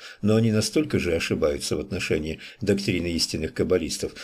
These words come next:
насколько они ошибаются в отношении доктрины буддистов.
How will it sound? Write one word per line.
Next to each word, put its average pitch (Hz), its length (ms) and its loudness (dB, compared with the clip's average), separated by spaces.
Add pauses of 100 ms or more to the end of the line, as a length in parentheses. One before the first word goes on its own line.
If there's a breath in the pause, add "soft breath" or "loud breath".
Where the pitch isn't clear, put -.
(120 loud breath)
насколько 117 560 4
они 113 140 4
ошибаются 107 560 2
в 101 40 2
отношении 98 520 2
доктрины 98 720 2
буддистов. 98 840 0